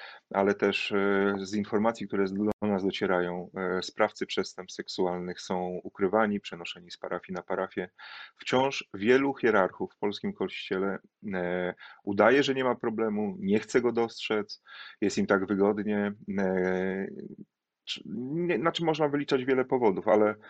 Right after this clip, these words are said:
e, tak czy inaczej, e, u-, uważam, że Kościół,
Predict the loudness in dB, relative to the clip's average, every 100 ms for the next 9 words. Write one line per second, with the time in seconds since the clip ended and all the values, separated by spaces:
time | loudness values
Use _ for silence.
0 | -18 -18 -20 -12 0 4 4 4 2 2
1 | 2 2 0 0 0 2 2 2 0 0
2 | 2 2 0 -2 -6 -4 0 2 2 0
3 | 0 0 0 2 0 0 -4 -4 -2 -4
4 | -10